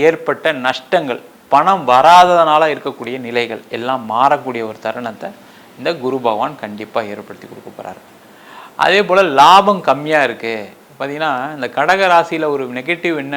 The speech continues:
அப்படின்னா கொஞ்சம் லாபம் கம்மியா வச்சு பிசினஸ் பண்ணுவீங்க.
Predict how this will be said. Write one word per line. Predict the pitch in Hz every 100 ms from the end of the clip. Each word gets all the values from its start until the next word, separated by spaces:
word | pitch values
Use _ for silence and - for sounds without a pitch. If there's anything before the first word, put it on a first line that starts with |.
| 131
அப்படின்னா | 120 131 147 113 113 - _ _
கொஞ்சம் | 196 214 - 226 165 131 - - 123
லாபம் | 151 175 180 160 135
கம்மியா | 131 156 160 151
வச்சு | 123 151
பிசினஸ் | 117 - 123 -
பண்ணுவீங்க. | 104 107 104